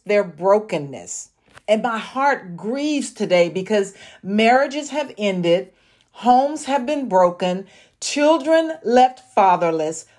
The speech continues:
because of broken men. And I'm going to say this again. I am not a psychologist. I am just speaking from my heart and from the guidance of the Holy Spirit.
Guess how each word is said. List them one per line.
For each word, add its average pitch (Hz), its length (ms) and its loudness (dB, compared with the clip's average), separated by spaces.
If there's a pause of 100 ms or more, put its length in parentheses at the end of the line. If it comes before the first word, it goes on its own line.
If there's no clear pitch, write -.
because 214 420 0
of 190 200 -2
broken 208 600 -2
men. 196 520 -4 (760)
And 220 140 2
I'm 220 140 2
going 214 300 2
to 254 120 -10
say 214 240 -2
this 220 220 -4
again. 233 400 -4
I 196 240 -4
am 254 280 0
not 233 380 2
a 262 140 0
psychologist. 294 1120 0
I 247 200 0
am 262 200 -2
just 240 260 -8 (280)
speaking 294 560 -6
from 254 200 0
my 226 220 0
heart 202 580 2
and 202 220 -4
from 226 340 0 (220)
the 220 120 4
guidance 226 600 -2
of 196 220 -2
the 208 80 2
Holy 233 420 -2
Spirit. 180 540 0